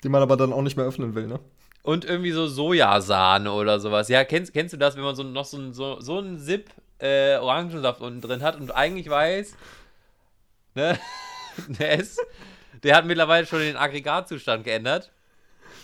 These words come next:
Speaker 1: Gehörst du auch zu diesen Menschen, wenn die sich unsicher sind, lassen die den einfach im Kühlschrank liegen, bis sie sich sicher sind, dass er weggeschmissen werden kann?
Speaker 2: Ja,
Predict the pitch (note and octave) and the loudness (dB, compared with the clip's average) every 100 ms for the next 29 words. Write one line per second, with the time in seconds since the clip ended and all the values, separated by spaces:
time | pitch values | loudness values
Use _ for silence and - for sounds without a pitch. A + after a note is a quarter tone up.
0 | - D3 E3 D#3+ E3 - D3+ C3+ C3+ E3 | -4 0 2 0 0 0 0 2 2 0
1 | - D3 G3 - - - - - B2+ C3 | -4 -6 -6 -10 -20 -20 -20 -4 -2 -2
2 | A#2 A#2 D#3+ F#3 D#3+ B2+ A#2+ B2+ F3+ - | -4 -6 -4 -4 -4 -6 -4 -6 -6 -10
3 | _ _ _ _ C3 C3+ D3 C3 C3 B2 | _ _ _ _ -4 -2 -4 -2 -2 -4
4 | C#3+ C#3+ D3 B2+ B2+ F#3 - C3 G#2+ A#2+ | -6 -6 -6 -6 -8 -12 -6 -4 -4 -6
5 | A#2 C#3 F3+ - C3+ B2+ B2+ A#2+ - E3+ | -4 -4 -6 -4 -6 -4 -6 -6 -4 -2
6 | - A#2+ G#3 A#2 A#2+ A#2 C3+ - B2+ B2 | 0 -2 -4 -6 -4 -2 -4 -6 -8 -8
7 | - A2 A#2 A#2 C3+ F3 - B2+ C3+ C3 | -6 -8 -6 -6 -6 -8 -4 2 4 2